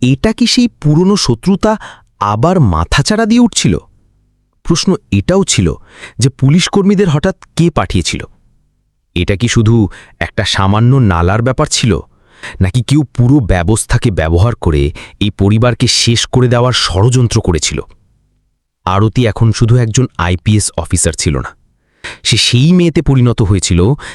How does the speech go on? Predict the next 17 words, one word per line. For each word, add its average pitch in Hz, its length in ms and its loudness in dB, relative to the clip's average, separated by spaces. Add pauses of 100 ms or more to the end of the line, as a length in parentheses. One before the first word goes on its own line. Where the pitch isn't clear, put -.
(100)
যে 107 140 4
এখন 127 260 2
নিজে 107 500 4
তার 135 180 -2
বাবাকে 113 360 0
ন্যায় 90 300 0
পাইয়ে 117 340 2
দেওয়ার 117 260 2
জন্য 98 400 4 (340)
নিজেই 135 480 4 (140)
আইন 143 320 4
হয়ে 107 200 2
গিয়েছিল। 73 360 -2 (1000)
কিন্তু 196 200 0 (120)
এত 190 240 0
সহজে 156 460 2
কি 170 260 0